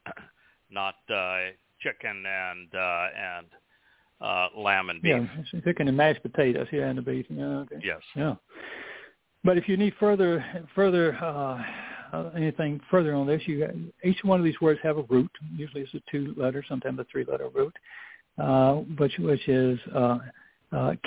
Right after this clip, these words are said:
Speaker 2: K lamb, the cough and the lamb, which means to complete or completing if it's in the imperfect, the literal, the literal ongoing, uh, which, by the way, it is an imperfect. So you look up the, uh,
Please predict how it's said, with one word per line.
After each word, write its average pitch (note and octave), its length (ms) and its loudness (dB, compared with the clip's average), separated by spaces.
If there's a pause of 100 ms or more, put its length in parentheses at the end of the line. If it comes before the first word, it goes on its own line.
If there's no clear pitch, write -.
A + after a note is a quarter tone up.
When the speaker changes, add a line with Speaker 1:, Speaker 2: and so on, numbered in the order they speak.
Speaker 2:
K D3+ 340 6 (760)
lamb, C#3 440 6
the B2 220 4 (180)
cough C3 280 2
and B2 140 0
the B2 120 -2
lamb, C#3 340 2
which C3+ 220 -2
means C#3 340 0
to - 80 -8
complete E3 520 2
or A#2+ 260 0
completing D3+ 760 0
if B2+ 140 -2
it's C#3 160 -6
in C3 100 2
the C3 120 2
imperfect, - 460 2 (560)
the B2 100 2
literal, B2+ 540 4 (380)
the B2 80 -2
literal C3 540 0
ongoing, C3 680 4 (560)
uh, C#3+ 220 4
which, E3 260 2
by F3 160 4
the D#3+ 80 2
way, C#3+ 260 4
it D#3 80 4
is G3+ 200 6
an A#2+ 100 0
imperfect. A2+ 560 -4
So - 120 -6
you D3 160 -6
look D3 200 -2
up D3 140 -4
the, D3 220 -2 (220)
uh, - 40 -6